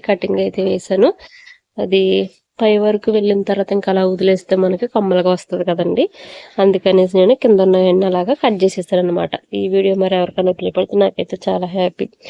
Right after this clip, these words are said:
మరి ఇప్పటి వరకు మన ఛానల్ చూస్తూ నాకు సపోర్ట్ చేస్తున్న ప్రతి ఒక్కరికి కూడా పేరు పేరు చెప్పిన చాలా థ్యాంక్స్ అండి. మరి ఇంకా ఎవరైనా మన ఛానల్ సబ్స్క్రైబ్ చేయకుండా చూస్తున్నట్లయితే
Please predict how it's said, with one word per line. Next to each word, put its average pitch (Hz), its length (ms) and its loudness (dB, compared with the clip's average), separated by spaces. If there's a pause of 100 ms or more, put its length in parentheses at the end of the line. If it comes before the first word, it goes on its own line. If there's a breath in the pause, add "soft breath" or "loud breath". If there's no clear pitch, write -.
(400 loud breath)
మరి 208 160 0
ఇప్పటి 202 240 0
వరకు 202 320 2
మన 214 120 6 (340)
ఛానల్ 196 400 0
చూస్తూ 202 440 0
నాకు 190 200 2
సపోర్ట్ 190 340 -2
చేస్తున్న 190 400 -4
ప్రతి 190 300 -4
ఒక్కరికి 202 560 -4
కూడా 190 240 0
పేరు 185 240 -2
పేరు 185 240 -2
చెప్పిన 190 320 -6
చాలా 185 200 -2 (120)
థ్యాంక్స్ 180 340 -2
అండి. 180 200 -2 (500 loud breath)
మరి 185 160 2
ఇంకా 180 240 0
ఎవరైనా 196 340 2
మన 202 180 0
ఛానల్ 190 280 0
సబ్స్క్రైబ్ 190 400 -2
చేయకుండా 190 360 0 (100)
చూస్తున్నట్లయితే 190 800 0